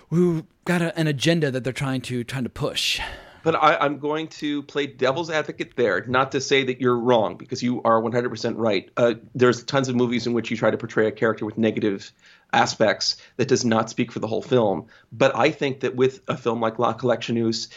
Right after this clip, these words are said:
Speaker 2: Rohmer plays it with such ambiguity. There's almost no question that he does not like his main character, that everything this main character is saying in these voiceovers is wrong. He does it in such a way that we are, like, typically when we have a story where the main character is the voiceover, it's like we're seeing everything from his perspective,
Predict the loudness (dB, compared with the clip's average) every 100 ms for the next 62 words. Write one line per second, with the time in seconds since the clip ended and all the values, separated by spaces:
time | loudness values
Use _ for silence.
0 | -20 -20 0 4 6 4 2 2 -2 -8
1 | -2 2 2 2 -2 0 -2 -2 -4 -2
2 | -2 -4 -2 -2 -2 -2 0 2 2 2
3 | 0 0 0 0 2 2 2 0 -2 -2
4 | -4 -2 0 0 2 2 2 2 0 0
5 | -4 -4 -4 0 0 0 0 0 -2 -14
6 | 0 0 2 2 2 2 0 -2 -2 -4
7 | 0 -2 0 -6 -2 -2 -2 -4 0 2
8 | 4 4 2 -2 4 4 4 2 4 6
9 | 4 0 -10 -18 -20 -20 -4 -2 -2 0
10 | 2 4 2 -2 -2 -2 0 4 4 4
11 | 2 0 4 4 4 2 -4 _ _ _
12 | 2 2 -8 _ _ _ -2 0 2 2
13 | 2 0 0 0 0 0 2 2 2 0
14 | 0 0 2 2 2 -4 0 2 4 2
15 | 2 2 0 0 0 2 2 0 -2 -6
16 | -2 -2 -2 0 2 2 2 -2